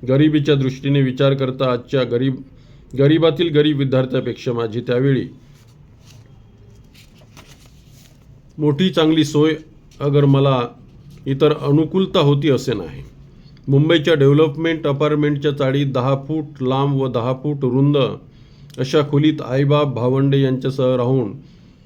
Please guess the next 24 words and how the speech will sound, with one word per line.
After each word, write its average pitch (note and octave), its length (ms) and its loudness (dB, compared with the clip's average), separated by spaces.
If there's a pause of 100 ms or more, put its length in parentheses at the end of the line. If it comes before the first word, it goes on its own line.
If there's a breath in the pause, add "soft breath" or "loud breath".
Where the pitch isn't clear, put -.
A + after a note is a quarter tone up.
(180 loud breath)
एका D3 240 0
पैशाच्या D3+ 520 2
घासलेट C#3 540 -2
तेलावर C#3 320 2
मी C3 140 0
अभ्यास A#2 400 -4
केला G2 220 -12
आहे. C#2 340 -20 (520 soft breath)
इतकेच F#3 440 0
नव्हे D3+ 300 4
तर D#3+ 260 -2 (180)
अनेक E3 360 0
अडचणींना D3 520 0
व C#3 120 2
संकटांना C3+ 580 -2
त्या C3+ 180 -2
काळी B2 240 -4
तोंड C#3 340 0
देऊन A2 340 -2 (680 soft breath)
मी C#3 140 2
जर D3 160 4
एवढे D3 300 4
करू D#3 220 2
शकलो, C3+ 400 -4